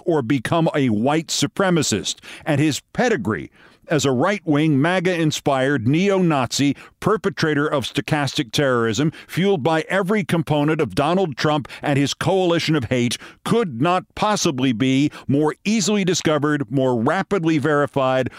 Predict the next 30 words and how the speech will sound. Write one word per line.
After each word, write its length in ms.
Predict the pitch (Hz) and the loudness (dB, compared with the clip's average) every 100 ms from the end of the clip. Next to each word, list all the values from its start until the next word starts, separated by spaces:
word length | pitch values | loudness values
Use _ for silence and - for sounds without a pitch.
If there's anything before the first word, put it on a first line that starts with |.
| - | -4
more 320 | 123 147 160 | 0 2 0
thoroughly 640 | - _ 220 220 214 196 180 | -2 _ 0 2 2 0 0
self-convicting. 1200 | - 196 190 - - 160 120 156 - 127 92 - _ _ _ _ _ _ _ _ _ _ _ _ _ _ _ - | 0 0 0 -2 -2 -2 0 -2 -2 -4 -6 -10 _ _ _ _ _ _ _ _ _ _ _ _ _ _ _ -4
And 120 | 139 | 0
the 60 | 147 | 2
right 240 | 175 185 | 2 2
wing 200 | 175 160 | 2 2
is 100 | 151 | 2
claiming 380 | - 151 151 151 | 0 2 4 4
it 60 | 143 | 2
is 120 | 131 | 2
all 180 | 143 127 | 2 0
fake 480 | - 131 98 - - _ _ _ _ _ _ _ _ _ _ - | 0 -2 -2 -10 -20 _ _ _ _ _ _ _ _ _ _ -6
and 100 | 113 | -4
psyops 1080 | - - 156 151 151 - 120 92 - - - | -2 0 2 2 0 -2 -2 -2 -6 -8 -6
and 220 | 131 117 | -4 -2
false 340 | - 160 156 - | 0 0 0 -2
flags. 640 | 139 139 117 98 87 78 - - | -2 0 0 -2 -4 -10 -16 -4
And 60 | 165 | -2
he 60 | 175 | 0
can't 280 | 208 170 | -2 0
be 80 | 156 | 0
a 60 | 127 | 0
white 260 | 120 139 | 0 0
supremacist. 640 | - 123 - 143 165 202 180 | -2 -4 0 0 0 0 0
He 80 | 156 | 0
must 240 | 170 165 | 2 0
be 100 | 165 | 0
with 200 | 160 156 | 0 0
the 160 | 147 | 0